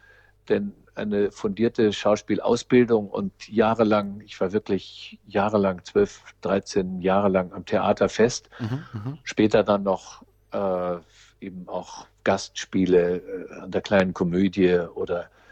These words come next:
Speaker 1: im, äh, im Hansa-Theater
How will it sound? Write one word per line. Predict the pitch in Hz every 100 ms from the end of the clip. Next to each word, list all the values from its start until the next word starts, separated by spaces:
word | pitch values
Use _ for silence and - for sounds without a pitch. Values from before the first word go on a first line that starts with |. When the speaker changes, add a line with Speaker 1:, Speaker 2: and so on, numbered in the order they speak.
| - - _ _ _
Speaker 1:
im, | - 92 87 87 87 87 -
äh, | - 95 90 85 82 - _ - - - - - - _
im | 95 90
Hansa-Theater | 104 98 90 107 95 92 - 98 87 85